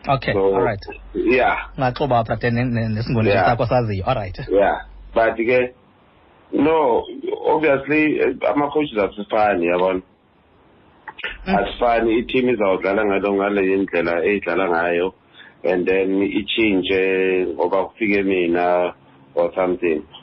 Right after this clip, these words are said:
Speaker 2: Okwamanje, ndizama ukuthi ndi-, ndithathe iqela ndibeke kwelinye,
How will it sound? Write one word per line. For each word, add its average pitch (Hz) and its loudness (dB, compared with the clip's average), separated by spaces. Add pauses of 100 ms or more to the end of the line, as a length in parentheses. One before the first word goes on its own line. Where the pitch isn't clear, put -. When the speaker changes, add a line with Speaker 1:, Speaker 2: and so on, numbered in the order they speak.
(120)
Speaker 2:
Okwamanje, 104 0 (720)
ndizama 95 0
ukuthi 113 -2
ndi-, 101 0 (1300)
ndithathe 95 -2
iqela 104 0
ndibeke 104 0
kwelinye, 101 0